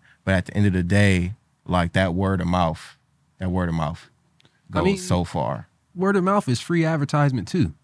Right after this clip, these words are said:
Speaker 1: Mm-hmm.
Speaker 2: We in the social media day of age. Now that jacket that your friend just put on, that was your advertisement bill.
Speaker 1: Yeah,
Speaker 2: And you
Speaker 1: yeah.
Speaker 2: got paid for it.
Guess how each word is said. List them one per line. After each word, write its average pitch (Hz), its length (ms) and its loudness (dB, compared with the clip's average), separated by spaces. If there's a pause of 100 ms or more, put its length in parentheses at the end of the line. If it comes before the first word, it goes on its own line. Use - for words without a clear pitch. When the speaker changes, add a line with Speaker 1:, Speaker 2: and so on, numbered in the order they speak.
(140)
Speaker 1:
Mm-hmm. 107 120 -2
Speaker 2:
We 160 140 8
in 135 80 6
the 117 60 4
social 147 300 0
media 147 280 4
day 92 240 0
of 90 100 -2
age. 87 320 -4
Now 123 400 4 (140)
that 120 320 4 (240)
jacket 131 580 2
that 113 280 -4
your 120 200 0
friend 120 340 2
just 110 180 0
put 117 120 4
on, 113 360 4
that 127 220 4
was 117 240 4
your 123 320 6 (320)
advertisement 107 760 4
bill. 107 100 6
Speaker 1:
Yeah, 120 160 6 (120)
Speaker 2:
And 127 120 8
you 160 80 10
Speaker 1:
yeah. 143 120 10
Speaker 2:
got - 100 0
paid 196 240 6
for 95 220 -4
it. - 40 -14